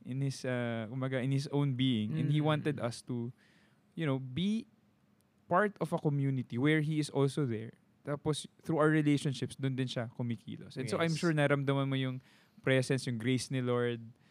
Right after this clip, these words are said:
Speaker 1: generosity niya, even through the church, no? And that is
Speaker 2: Yes.
Speaker 1: our hope for all of our listeners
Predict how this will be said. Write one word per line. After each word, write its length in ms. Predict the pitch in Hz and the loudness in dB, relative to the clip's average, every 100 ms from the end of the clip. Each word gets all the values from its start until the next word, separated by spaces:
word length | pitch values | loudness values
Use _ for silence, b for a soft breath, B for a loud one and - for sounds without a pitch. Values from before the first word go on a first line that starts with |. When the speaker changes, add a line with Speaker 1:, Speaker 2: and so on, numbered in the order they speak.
| b b - | b b -2
Speaker 1:
generosity 580 | 127 123 123 120 123 117 | 0 2 2 2 -2 -6
niya, 180 | 117 - | -6 -2
even 260 | 120 123 117 | 0 0 -2
through 180 | 123 117 | -2 -2
the 120 | 113 | -2
church, 400 | - 123 - - | -4 -8 -8 -12
no? 180 | - 131 - - | -14 -16 -16 -12
And 160 | 120 147 | -4 0
that 80 | 190 | 2
is 80 | 202 | 2
Speaker 2:
Yes. 60 | 202 | 4
Speaker 1:
our 60 | 175 | 4
hope 240 | 165 165 | 4 2
for 260 | - 156 - _ | 2 2 2 _
all 240 | 156 170 170 | 6 6 6
of 140 | 156 - _ | 2 -4 _
our 160 | 139 135 | 2 4
listeners 560 | 127 127 117 113 127 | 2 0 -4 -10 -12